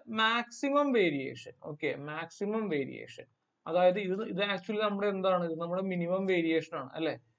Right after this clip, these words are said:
അതായത് ഏറ്റവും ലോവസ്റ്റ് വേരിയേഷൻ ആണ് ആ കാണിക്കുന്നത്. മാക്സിമം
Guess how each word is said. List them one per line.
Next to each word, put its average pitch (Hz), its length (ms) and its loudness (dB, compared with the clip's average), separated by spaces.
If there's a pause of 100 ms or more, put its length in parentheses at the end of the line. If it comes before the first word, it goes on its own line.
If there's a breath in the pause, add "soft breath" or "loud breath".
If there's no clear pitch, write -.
(540)
അതായത് 190 340 4
ഏറ്റവും 208 260 2 (100)
ലോവസ്റ്റ് 190 520 0
വേരിയേഷൻ 180 440 2
ആണ് 170 100 -2
ആ - 100 -2
കാണിക്കുന്നത്. 139 420 -4 (120)
മാക്സിമം 233 420 2